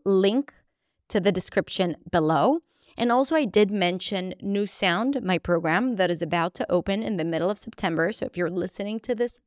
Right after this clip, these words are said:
before September twenty twenty-three, then you can also sign up to get on the wait list to hear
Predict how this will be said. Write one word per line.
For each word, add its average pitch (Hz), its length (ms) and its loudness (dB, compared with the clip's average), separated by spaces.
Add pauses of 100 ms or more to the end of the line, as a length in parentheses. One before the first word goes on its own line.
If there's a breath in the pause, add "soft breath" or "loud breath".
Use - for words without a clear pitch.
before 208 680 -2 (420)
September 170 500 0
twenty 156 280 -4
twenty-three, 254 600 -2 (380)
then 185 240 2
you 202 100 -4
can 202 160 -4
also 226 440 -2
sign 220 280 -2
up 180 140 -2
to 190 100 -4
get 170 160 2
on 175 100 0
the 160 80 2
wait 170 320 2
list 170 380 -4
to 180 100 -6
hear 180 600 0